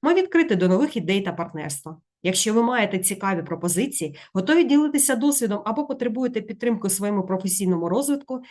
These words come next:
Зміївський центр професійного розвитку педагогічних працівників до ваших послуг. Завітайте до нас, звертайтеся за телефоном або електронною поштою. Ми завжди раді новим знайомствам та співпраці.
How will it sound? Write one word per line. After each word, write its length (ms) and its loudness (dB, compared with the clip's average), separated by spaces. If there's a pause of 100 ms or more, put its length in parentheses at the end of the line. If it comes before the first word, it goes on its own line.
(120)
Зміївський 440 2
центр 260 0
професійного 600 -4
розвитку 560 -2 (240)
педагогічних 440 0
працівників 560 -2
до 120 0
ваших 340 -4
послуг. 400 -8 (180)
Завітайте 520 0
до 100 0
нас, 340 -2
звертайтеся 680 -2
за 120 -2
телефоном 560 -2
або 220 -2
електронною 580 -2
поштою. 400 -10 (260)
Ми 100 4
завжди 360 0
раді 260 0
новим 240 -2
знайомствам 580 -4
та 100 -4
співпраці. 600 -8